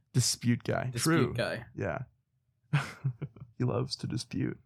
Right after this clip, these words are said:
Speaker 2: Mm-hmm. Always disputing.
Speaker 1: Just like me.
Speaker 2: I dispute that statement. Come on.
Speaker 1: <laughs> Yeah, no, that's, um,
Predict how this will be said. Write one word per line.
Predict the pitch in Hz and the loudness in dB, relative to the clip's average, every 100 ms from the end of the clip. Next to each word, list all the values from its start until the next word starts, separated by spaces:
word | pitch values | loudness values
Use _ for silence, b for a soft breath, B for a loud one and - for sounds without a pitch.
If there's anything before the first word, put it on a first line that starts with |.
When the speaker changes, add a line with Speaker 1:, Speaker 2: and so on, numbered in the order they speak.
| 135 | -18
Speaker 2:
Mm-hmm. | 127 123 110 - | -16 -16 -20 -2
Always | 131 120 | 0 0
disputing. | - - 110 110 120 _ - | -2 -4 -4 -8 -16 _ -10
Speaker 1:
Just | - - | -6 -6
like | - | -4
me. | 107 131 - _ _ _ - | -4 -4 -8 _ _ _ 0
Speaker 2:
I | 156 | 2
dispute | 131 - 117 101 | 2 -2 -4 0
that | - | -2
statement. | - 87 - - | -2 -6 -8 -6
Come | 120 | -6
on. | - - _ _ - - - - 185 | -6 -10 _ _ 0 4 6 6 2
Speaker 1:
<laughs> | - - - _ _ _ _ B B B B 107 | 0 -4 -6 _ _ _ _ B B B B 8
Yeah, | 247 | 8
no, | 226 208 | 6 6
that's, | 156 185 - | 6 4 0
um, | - 185 180 156 127 | 4 4 4 2 2